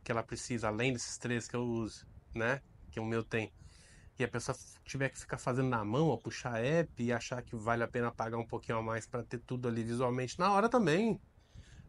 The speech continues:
tá? Show de bola, né? Mas vamos ao review.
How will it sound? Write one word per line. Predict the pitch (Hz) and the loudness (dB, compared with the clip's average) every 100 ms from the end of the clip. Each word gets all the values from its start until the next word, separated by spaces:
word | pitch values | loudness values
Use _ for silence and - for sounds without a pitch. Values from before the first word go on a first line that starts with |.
| - - - | -20 -18 -2
tá? | 113 135 - | 0 0 -4
Show | - 123 | -4 -2
de | |
bola, | 165 131 104 | 4 4 4
né? | 123 - - - - - - | 0 -4 -14 -20 -20 -20 2
Mas | 139 127 | 4 6
vamos | 165 160 | 4 6
ao | 165 | 6
review. | 175 139 113 131 | 6 4 4 0